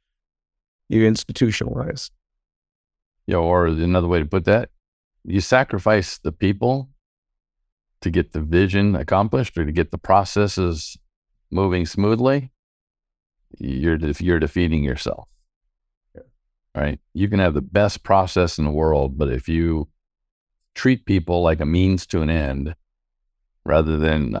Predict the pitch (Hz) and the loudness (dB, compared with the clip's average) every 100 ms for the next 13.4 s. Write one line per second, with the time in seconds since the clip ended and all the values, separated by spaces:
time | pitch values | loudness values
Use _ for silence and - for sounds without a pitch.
0 | - 76 73 82 80 78 78 85 76 78 | -2 0 2 0 2 0 0 0 2 2
1 | 80 76 69 69 80 78 - 76 71 73 | 2 0 -2 0 0 0 -2 -2 0 0
2 | 73 73 71 71 67 76 76 71 - 76 | 0 -2 -4 -6 -4 -2 -2 -6 -10 -6
3 | 82 87 76 71 78 82 76 57 76 - | -2 0 0 0 0 -2 -2 0 0 -2
4 | - 71 - - 71 65 65 62 - _ | -4 -4 -4 -2 -2 0 0 -2 -6 _
5 | _ _ - 80 78 76 73 - 69 71 | _ _ -6 -2 -2 0 0 0 -4 -6
6 | _ _ _ - 87 82 - - 82 80 | _ _ _ -4 0 0 -2 -4 -2 0
7 | 71 76 69 73 64 - - 52 - - | 0 -2 -4 -4 -4 -6 -8 -8 -10 -16
8 | - 73 - _ _ _ _ - 131 - | -16 -16 -16 _ _ _ _ -10 -10 -10
9 | _ _ _ _ _ _ 175 135 - 135 | _ _ _ _ _ _ -4 -4 2 6
10 | 113 110 - 135 113 - - 120 123 120 | 6 6 4 2 2 -2 -2 -2 0 -6
11 | - - _ - 127 127 120 117 - 117 | -10 -18 _ -4 0 2 0 -2 0 -2
12 | 117 - 113 101 123 120 107 - 117 110 | -2 -6 -10 -4 -2 -2 -4 -2 -2 2
13 | 113 101 - 101 | 2 0 -2 -6